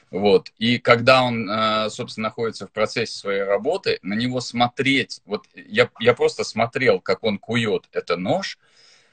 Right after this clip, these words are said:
и я понял, о чём, э, собственно, они говорят и что они имеют в виду, потому что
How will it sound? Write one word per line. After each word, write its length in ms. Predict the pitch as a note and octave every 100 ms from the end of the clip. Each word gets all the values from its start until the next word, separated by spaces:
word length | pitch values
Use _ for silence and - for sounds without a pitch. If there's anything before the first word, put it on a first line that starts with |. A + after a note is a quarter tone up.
| _ -
и 80 |
я 140 | A2+ B2
понял, 380 | - D#3+ B2 G#2+
о 80 | G2
чём, 400 | G2+ F#2 E2 D#2 E2+ F2 F2 F2
э, 40 | E2+
собственно, 840 | - - - F2+ F2+ F2+ F2+ E2 - D2 F2+
они 340 | F2+ F2+ D2+ -
говорят 580 | F2 F#2+ G2 C3 C#3 -
и 140 | G#2+
что 240 | - A2+ G2+
они 200 | G#2 G2+
имеют 300 | G#2 G#2 G2
в 60 |
виду, 300 | G2+ A2 E3
потому 480 | F#3 B2 A2+ A#2+ C3
что 540 | B2+ - B2+ B2+ A#2